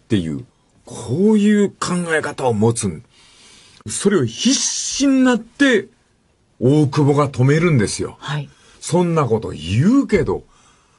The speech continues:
Speaker 1: 金どうすんだいっていう。
Speaker 2: うん。
Speaker 1: 近代戦争っていうのはお金がかかるんだって言うんだけど、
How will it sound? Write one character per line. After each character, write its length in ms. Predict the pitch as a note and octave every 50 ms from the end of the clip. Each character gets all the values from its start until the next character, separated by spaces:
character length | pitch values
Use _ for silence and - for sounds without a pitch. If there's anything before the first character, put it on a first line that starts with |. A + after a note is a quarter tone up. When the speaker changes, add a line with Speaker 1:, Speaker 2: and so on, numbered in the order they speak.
| _ _ _ _
Speaker 1:
金 480 | - C3 - D#3 F#3 A3 C#4 D#4+ D#4
ど 260 | G#3+ C#3 G#3+ A#3+ C#4+
う 40 | D#4
す 160 | - - B3+
ん 100 | C4 A3
だ 140 | F3 D#3 C3
い 40 | A#2
っ 60 | - - _ _ _
て 100 | - G#2
い 160 | G2 F2 D#2+
う。 80 | D2 C#2
Speaker 2:
う 20 | C#2
ん。 280 | C#3 D3 C3+ B2 A#2+ A2+ - _ _ _ _ _ _ _ _ _ _ _ _ _ _
Speaker 1:
近 240 | - - G#3+ B3 B3
代 180 | B3 C4 C4 -
戦 160 | - C4+ C4+
争 400 | B3 A3 - G#3+ F#3+ E3 D#3 -
っ 20 |
て 240 | - - - - D#3
い 140 | D3 C#3 D3
う 100 | D3+ D3+
の 100 | C3+ B2
は 40 | A2+
お 140 | B2 C#3+ -
金 260 | - B3+ C#4+ C#4+ C#4
が 160 | C4 B3 A#3+
か 180 | - - - -
か 140 | - B3+ B3+
る 140 | A3 A3 G3+
ん 80 | F3+
だ 100 | D#3+ D#3
っ 60 | B2+
て 160 | - - C3 A2+
言 280 | G#2 A2 D3+ G3+ G#3+
う 80 | G#3+ G3+
ん 80 | F#3
だ 120 | E3 D#3 B2+
け 140 | A#2 D3+ D#3+
ど、 260 | G#3 G#3+ F3+ -